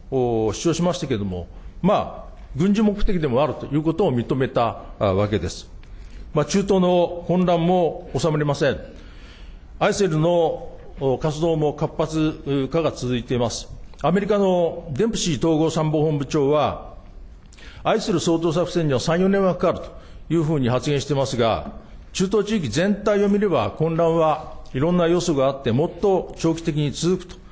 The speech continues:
判断した方が妥当ではないかというふうに思います。これがヨルダン、サウジアラビアの混乱に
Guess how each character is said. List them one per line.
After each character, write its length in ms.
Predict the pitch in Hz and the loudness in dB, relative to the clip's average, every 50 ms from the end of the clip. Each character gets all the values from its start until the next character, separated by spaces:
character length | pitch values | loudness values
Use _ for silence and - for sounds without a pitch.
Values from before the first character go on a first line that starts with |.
| - - | -14 -4
判 200 | - 143 147 147 | -2 0 2 2
断 120 | 143 147 131 | 2 2 0
し 60 | - | 0
た 80 | 156 131 | 0 0
方 160 | 139 143 127 | 2 2 2
が 100 | 117 110 | 2 2
妥 140 | 104 123 120 | 2 0 0
当 180 | 120 139 139 | 2 0 0
で 80 | 135 135 | 2 2
は 100 | 131 131 | 2 2
な 120 | 127 123 120 | 2 2 0
い 60 | 110 | 0
か 80 | - | -4
と 200 | - - - - | -10 -12 -8 -2
い 60 | 147 151 | -2 -2
う 40 | |
ふ 100 | 131 135 | 0 0
う 60 | 120 98 | 0 -2
に 240 | 92 87 87 95 - | -2 -2 -6 -6 -6
思 180 | 107 95 98 | -4 -4 -2
い 40 | 95 | -2
ま 100 | 90 98 | -2 -4
す。 540 | - - - - - - - - - - - | -6 -8 -12 -14 -16 -18 -16 -16 -16 -14 -4
こ 80 | - 170 | -2 0
れ 80 | 180 180 | 2 2
が 80 | 180 | 2
ヨ 160 | 165 151 170 | 4 4 2
ル 80 | 175 202 | 2 4
ダ 160 | 185 190 139 | 2 2 2
ン、 240 | 117 98 - - - - - | 0 -2 -4 -8 -12 -10 -4
サ 140 | - 165 | 0 2
ウ 120 | 175 185 170 | 2 2 4
ジ 80 | 175 | 2
ア 80 | 180 175 | 2 4
ラ 120 | 190 196 | 4 2
ビ 120 | 170 170 165 | 2 4 2
ア 80 | 143 | 4
の 200 | 135 156 160 143 | 4 4 2 2
混 220 | - - 156 160 160 | 2 0 0 2 2
乱 200 | 156 156 156 151 | 2 2 2 2
に 320 | 160 170 175 156 - - | 2 2 0 0 -2 -8